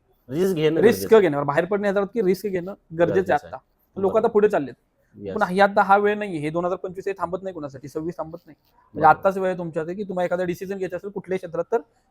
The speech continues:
Speaker 2: लवकरात लवकर घेऊन त्यावर तुम्ही लवकर तुमचं
Speaker 1: काम चालू करणं
Speaker 2: काम
Speaker 1: गरजेचं
Speaker 2: चालू
Speaker 1: आहे.
Speaker 2: करणं गरजेचं आहे.
Speaker 1: हंड्रेड पर्सेंट. प्रेक्षकांनो, लक्ष द्या,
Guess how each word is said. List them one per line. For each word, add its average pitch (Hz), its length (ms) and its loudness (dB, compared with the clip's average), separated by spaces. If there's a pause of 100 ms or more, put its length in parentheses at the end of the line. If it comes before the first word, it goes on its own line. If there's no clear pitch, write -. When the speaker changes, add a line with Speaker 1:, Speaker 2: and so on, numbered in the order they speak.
Speaker 2:
लवकरात 175 360 -2
लवकर 196 240 -6
घेऊन 190 260 -4
त्यावर 190 340 0
तुम्ही 190 560 -12 (100)
लवकर 170 400 0 (1000)
तुमचं 170 240 -4
Speaker 1:
काम 170 180 2
चालू 101 240 -6
करणं 95 140 -14
Speaker 2:
काम 160 100 4
Speaker 1:
गरजेचं 165 120 -6
Speaker 2:
चालू 160 140 -2
Speaker 1:
आहे. 156 120 -8
Speaker 2:
करणं 170 180 -4
गरजेचं - 240 -12
आहे. - 120 -20 (240)
Speaker 1:
हंड्रेड 98 180 -10
पर्सेंट. - 600 -20 (920)
प्रेक्षकांनो, 123 460 -4
लक्ष 107 240 -2
द्या, 104 180 -2